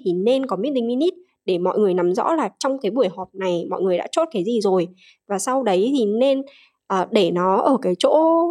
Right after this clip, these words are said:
như là Google Drive hay là những cái nền tảng đám mây tương tự để mọi người có thể dễ dàng truy cập và xem lại này. Cái thứ ba á, là những cái task cụ thể ấy, thì nên tag email trực tiếp của bạn đó vào này. Bởi là,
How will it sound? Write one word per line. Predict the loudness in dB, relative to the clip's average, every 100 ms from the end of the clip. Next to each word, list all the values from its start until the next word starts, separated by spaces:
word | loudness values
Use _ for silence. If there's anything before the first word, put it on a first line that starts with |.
| 0
như | 2
là | 2 2
Google | 2 4 4 2
Drive | 2 2 2 0
hay | 0
là | 0
những | 0 -2 -4
cái | -2
nền | 2 2 2
tảng | 0 -2 -2
đám | -2 0
mây | 0
tương | 2 0
tự | 0 0
để | -2
mọi | -2 -2
người | 0 0
có | -2 0
thể | 0
dễ | 2 0
dàng | 0 0
truy | -2
cập | -4 -4
và | -4
xem | -2 -2
lại | -2 -2
này. | -4 -8 _ _ _ _ _ _
Cái | -6
thứ | -2
ba | -2
á, | 0 -2 -4
là | -4
những | -6 -6
cái | -6
task | -4 -6
cụ | -6 -6
thể | -4
ấy, | -2 -4 -6
thì | -4
nên | -2 -2 -2
tag | -4 -4
email | -4 -4 -6
trực | -8
tiếp | -8 -6
của | -6
bạn | -6 -10
đó | -8 -4
vào | -2 -2
này. | -4 -8 -20 -20 _
Bởi | -2 -2 -6
là, | -12 -12